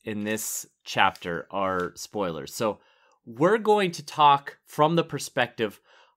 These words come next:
of the current place in the story. Some of the things we may know more of what they are than,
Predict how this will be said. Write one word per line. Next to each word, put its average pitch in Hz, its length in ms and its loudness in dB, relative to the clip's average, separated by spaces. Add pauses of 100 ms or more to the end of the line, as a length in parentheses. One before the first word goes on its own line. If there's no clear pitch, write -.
(120)
of 110 340 -2 (360)
the 113 80 -6
current 156 420 0
place 120 400 0
in 113 240 -6
the 104 60 -6
story. - 600 -6 (1040)
Some 165 320 -2
of 202 80 2
the 190 100 2
things 165 440 2
we 117 160 0
may 117 420 2
know 110 720 2 (480)
more 110 360 0
of 92 100 -4
what 104 220 -2
they 107 160 0
are 90 400 0
than, 87 520 -8